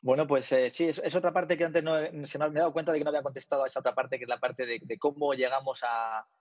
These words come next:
a cómo nos difundimos y cómo le llegó nuestra música al público y quizá cómo pudo eso haber afectado a, a nuestro éxito. Bueno, nosotros, em, de, durante muchos años, eh, fuimos una banda y todas las cosas no las teníamos que hacer nosotros solos, no teníamos el apoyo de nadie.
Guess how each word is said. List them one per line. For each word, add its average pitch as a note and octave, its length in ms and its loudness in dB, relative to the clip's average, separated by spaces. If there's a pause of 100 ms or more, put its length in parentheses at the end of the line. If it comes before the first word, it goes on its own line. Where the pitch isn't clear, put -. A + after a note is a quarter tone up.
(240)
a G#2+ 320 0
cómo C#3+ 220 0
nos C3+ 140 0
difundimos C3 680 -2
y A#2+ 80 -8
cómo A#2+ 220 -4
le A#2 440 0
llegó A2+ 160 2
nuestra B2 240 -2
música B2 320 0
al A2 100 0
público C3+ 560 0
y C3+ 120 0
quizá C#3 280 2
cómo C#3 220 -4
pudo C#3 160 0
eso C3 200 0
haber B2+ 140 0
afectado B2+ 500 2
a, A#2 180 0 (100)
a A2 60 -4
nuestro G#2+ 280 -4
éxito. F#2+ 360 -6 (840)
Bueno, D3+ 240 2
nosotros, C#3+ 680 2
em, A#2+ 640 -4 (220)
de, D3+ 420 -8
durante B2 400 0
muchos C#3 260 0
años, E3+ 500 2
eh, C#3+ 140 -4
fuimos C#3 260 -10
una D3 100 -2
banda F3 420 0
y D#3 80 -2
todas C3+ 160 0
las C#3 100 -4
cosas D3+ 200 -4
no D3+ 60 -4
las C3+ 120 -4
teníamos B2+ 200 -8
que A#2+ 60 -4
hacer A#2 160 -6
nosotros G#2+ 320 -8
solos, E3+ 220 0
no A2+ 80 -6
teníamos A#2 320 -8
el A2 60 0
apoyo G#2+ 240 0
de G#2 80 0
nadie. C3 340 -2